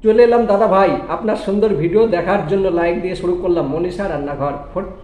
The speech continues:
ফোর জিরো ওয়ান, উনি খুব সুন্দর ভিডিও বানায় রান্নার, কিন্তু উনিও আমার গুরু, <laughs> ওনার ভিডিও প্রত্যেকটা ভাইরাল। আপনার কাছ থেকে কিছু আমাকে নিতে হবে, শিখতে হবে।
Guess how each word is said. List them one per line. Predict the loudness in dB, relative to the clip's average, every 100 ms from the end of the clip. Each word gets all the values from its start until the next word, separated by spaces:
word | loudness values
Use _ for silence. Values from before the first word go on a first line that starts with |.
| -20 -20 -20 -20 -20 -20 -20 -20 -18 -8
ফোর | 0 0 0
জিরো | -2 -4
ওয়ান, | -4 -6 -8 -10 -14 -16
উনি | -10 -8 -8 -10 -16 -20 -18 -12
খুব | -12
সুন্দর | -8 -8 -8
ভিডিও | -6 -6
বানায় | -6 -4 -6
রান্নার, | -6 -10 -12 -10
কিন্তু | -12 -10 -12 -14 -14 -6
উনিও | -2 0
আমার | 0 -2 -4
গুরু, | -6 -6 -6 -8 -8
<laughs> | -8 -4 -6 -8 -14 -16 -10
ওনার | -6 -4
ভিডিও | -2 -2 -2
প্রত্যেকটা | -4 -6 -8 -6
ভাইরাল। | -4 -2 -2 -4 -6 -14 -20 -20 -20 -16 -12
আপনার | -10 -6 -4 -4
কাছ | -4
থেকে | -2 -2
কিছু | -2 -2 0
আমাকে | 0 0
নিতে | 0 2 2
হবে, | 0 -2 -8 -14 -20 -20 -20 -20 -20 -20 -6
শিখতে | -4 4 6
হবে। | 6 4